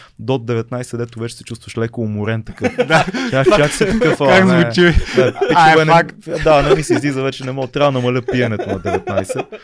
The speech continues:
Speaker 1: Как той стига до това нещо?
Speaker 2: <laughs> За, м, Марто две неща,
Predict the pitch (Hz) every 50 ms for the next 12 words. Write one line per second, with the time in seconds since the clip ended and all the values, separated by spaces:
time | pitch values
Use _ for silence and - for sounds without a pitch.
0 | - - - - - - _ - 339 - 127 135 - 359 - 175 160 156 - -
1 | - 151 139 127 120 113 110 107 104 95 - - - 101 95 92 95 - - -
2 | - - _ - - - - - - - 127 120 - - - 247 156 - _ -
3 | - - - - - 104 - 123 120 117 117 135 135 127 127 117 113 104 113 117
4 | - 117 123 123 117 110 95 101 107 98 101 113 127 143 151 - - 165 147 156
5 | 151 151 147 - _ _ - 151 156 185